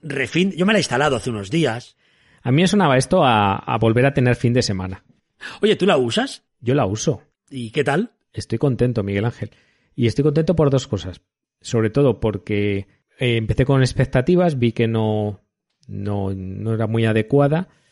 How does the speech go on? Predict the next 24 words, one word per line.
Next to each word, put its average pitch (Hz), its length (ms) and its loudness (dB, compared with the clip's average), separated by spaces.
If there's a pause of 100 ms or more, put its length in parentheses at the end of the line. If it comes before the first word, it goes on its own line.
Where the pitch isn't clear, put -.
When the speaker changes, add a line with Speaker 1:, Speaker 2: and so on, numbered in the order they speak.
(300)
Speaker 2:
pero 175 180 2
cuando 160 220 2
me 143 80 4
empezaba 139 280 2
a 156 40 4
desanimar, 143 480 2
de 135 120 2
repente 135 600 0
empezó 110 280 -2
a - 20 -4
afinar 113 340 -2
la 107 100 -2
aplicación 120 580 -4
y 101 160 -6
últimamente, 104 640 -4
pues, 107 200 -6
está - 200 -10
acertando 98 400 -8
bastante 98 360 -6
con 98 160 -8
lo 95 120 -8
que 101 100 -10
quiero 98 240 -8
leer. 120 280 -4